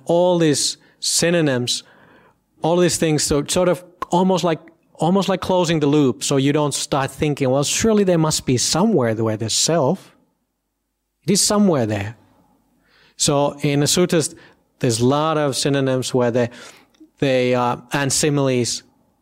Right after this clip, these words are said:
where we sort of almost just close the loophole. There's no self anywhere. There's no subtle consciousness somewhere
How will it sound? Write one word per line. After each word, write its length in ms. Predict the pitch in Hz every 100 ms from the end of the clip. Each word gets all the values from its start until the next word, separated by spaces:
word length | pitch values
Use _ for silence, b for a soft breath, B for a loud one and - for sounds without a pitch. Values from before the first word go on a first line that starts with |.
| _ _
where 260 | 127 127 123
we 100 | 123
sort 240 | 165 156
of 80 | 135
almost 380 | 135 135 127 -
just 240 | 131 -
close 360 | - 131 123 -
the 120 | 120
loophole. 680 | 120 120 - - 110 113 B B -
There's 180 | 127 127
no 140 | 147
self 340 | - 123 113 -
anywhere. 500 | 135 131 113 - - - _ _ _ _ _ _ -
There's 180 | 127 160
no 160 | 170
subtle 720 | 156 - - 147 143 120 107 B B B B B _ -
consciousness 720 | 156 151 139 131 - 123 110
somewhere 580 | - 123 127 - -